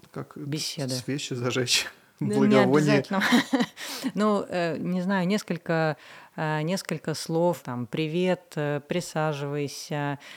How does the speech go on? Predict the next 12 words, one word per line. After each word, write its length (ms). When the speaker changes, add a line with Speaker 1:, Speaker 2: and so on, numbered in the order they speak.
Speaker 2:
м, 280
«Мне 140
очень 300
важно 360
узнать, 540
э, 520
что, 260
что 200
произошло, 600
давай 220
мы 140
про 140